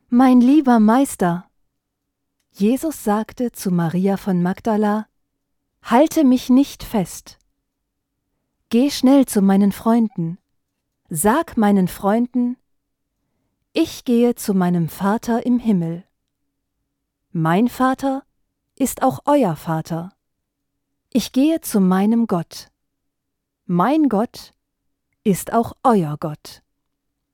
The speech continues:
Maria von Magdala rannte zu den anderen Freunden. Maria von Magdala erzählte voller Freude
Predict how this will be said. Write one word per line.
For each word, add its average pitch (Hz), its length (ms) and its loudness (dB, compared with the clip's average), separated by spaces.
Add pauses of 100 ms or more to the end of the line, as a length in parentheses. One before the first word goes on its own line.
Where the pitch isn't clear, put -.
(120)
Maria 262 460 2
von 233 200 2
Magdala 214 560 0
rannte 208 400 0
zu 185 220 -4
den 170 160 0
anderen 190 400 0
Freunden. 160 720 -8 (1120)
Maria 170 460 2
von 185 240 2
Magdala 202 540 2
erzählte 226 680 -2
voller 247 440 0
Freude 214 560 2